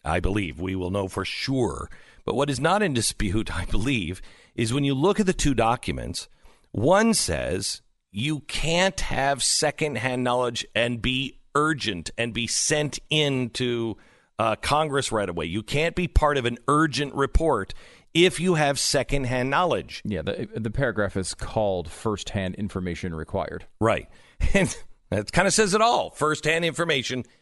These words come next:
Speaker 1: is required. Uh, that box is no longer on. That whole paragraph of, "Hey, you've got to be firsthand, have firsthand knowledge yourself,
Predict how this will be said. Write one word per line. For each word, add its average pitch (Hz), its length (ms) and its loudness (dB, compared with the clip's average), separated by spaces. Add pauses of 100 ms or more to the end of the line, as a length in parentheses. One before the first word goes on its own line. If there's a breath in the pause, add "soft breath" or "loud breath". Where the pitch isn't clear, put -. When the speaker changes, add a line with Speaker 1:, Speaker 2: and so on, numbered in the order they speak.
(300 soft breath)
Speaker 1:
is 151 360 4
required. 110 760 0 (480 soft breath)
Uh, 107 240 2
that 139 300 2
box 143 340 4
is 107 160 -2
no 117 160 2
longer 117 680 2
on. 113 340 2
That 95 300 -2 (120)
whole 123 460 2
paragraph 98 960 2
of, 82 380 -6
"Hey, 131 160 2
you've 90 480 -4
got 120 340 2
to 120 80 -2
be 113 160 -4
firsthand, 98 720 -4
have 92 180 -4
firsthand 92 460 -4
knowledge 95 480 -2 (400 soft breath)
yourself, 117 960 2